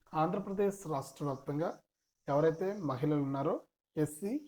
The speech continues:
ఎస్టీ, బీసీ, మైనారిటీ కులాలకు సంబంధించి నలభై ఐదు నుంచి అరవై సంవత్సరాల లోపు ఉన్నటువంటి మహిళలు, ఇక ఈబీసీ నేస్తం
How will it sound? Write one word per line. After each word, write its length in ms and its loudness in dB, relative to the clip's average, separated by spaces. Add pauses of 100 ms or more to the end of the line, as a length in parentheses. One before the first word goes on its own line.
ఎస్టీ, 360 -4 (300)
బీసీ, 360 -2 (600)
మైనారిటీ 560 2
కులాలకు 420 2
సంబంధించి 540 -2 (360)
నలభై 300 4
ఐదు 140 4
నుంచి 300 -4 (180)
అరవై 240 0
సంవత్సరాల 500 0
లోపు 180 0
ఉన్నటువంటి 380 -2
మహిళలు, 420 0 (640)
ఇక 160 -4 (360)
ఈబీసీ 420 2
నేస్తం 380 2